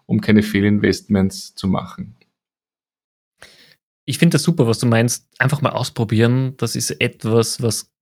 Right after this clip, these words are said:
Speaker 2: generell in den Köpfen viel mehr ankommen soll. Äh, gerade im digitalen Umfeld bin ich sehr ri-, risikolos unterwegs und ich kann meine eigenen Erfahrungen sammeln. Und es gibt ja online wirklich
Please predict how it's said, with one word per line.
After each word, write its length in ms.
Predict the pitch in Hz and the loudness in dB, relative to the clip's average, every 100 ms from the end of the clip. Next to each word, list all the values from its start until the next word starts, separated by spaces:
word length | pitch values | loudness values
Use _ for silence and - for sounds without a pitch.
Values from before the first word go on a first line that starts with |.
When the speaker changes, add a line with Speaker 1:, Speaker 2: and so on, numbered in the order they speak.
| _ _ _ | _ _ _
Speaker 2:
generell 460 | - 135 139 107 110 | 4 6 6 6 2
in 100 | 110 | 0
den 100 | 113 | 0
Köpfen 380 | - 110 - 117 | 0 -4 -4 -4
viel 180 | - 120 | 0 2
mehr 200 | 117 117 | 2 0
ankommen 380 | 120 123 117 | -2 -2 0
soll. 360 | 101 107 123 123 - - - - - | 2 4 2 2 -8 -18 -18 -20 -2
Äh, 240 | 113 113 | 4 4
gerade 220 | 107 117 | 4 4
im 60 | 131 | 4
digitalen 440 | 127 123 107 113 | 4 2 4 4
Umfeld 540 | 113 123 131 120 104 - _ _ _ - | 2 2 4 2 0 -12 _ _ _ -2
bin 100 | 127 | 2
ich 140 | 135 | 4
sehr 160 | - 117 | 4 6
ri-, 260 | 147 147 - | 4 4 4
risikolos 600 | 135 147 143 127 127 - | 4 4 4 4 4 0
unterwegs 500 | 123 120 113 120 - | 0 2 2 0 0
und 80 | |
ich 80 | 113 | -2
kann 220 | - 113 | 0 2
meine 160 | 113 110 | 2 2
eigenen 340 | 104 113 110 | 2 2 2
Erfahrungen 480 | 104 101 101 104 104 | 0 0 -2 0 0
sammeln. 380 | 98 107 117 117 | 0 2 4 2
Und 160 | 113 110 | 0 -2
es 80 | |
gibt 240 | - 127 - | 0 0 2
ja 120 | - | 2
online 360 | 110 120 113 110 | 2 4 4 2
wirklich 380 | 110 110 104 | 0 -2 -4